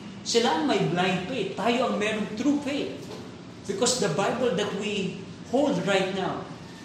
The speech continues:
contains fulfilled prophecy patungkol sa ating Panginoong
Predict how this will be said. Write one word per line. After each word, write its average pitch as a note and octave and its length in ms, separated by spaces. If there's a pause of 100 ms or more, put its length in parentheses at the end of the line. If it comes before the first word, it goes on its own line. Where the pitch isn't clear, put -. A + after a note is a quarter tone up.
(260)
contains G#3+ 880 (640)
fulfilled G#3 640
prophecy F#3+ 560 (720)
patungkol G3 480
sa E3+ 320
ating F3+ 240
Panginoong E3+ 320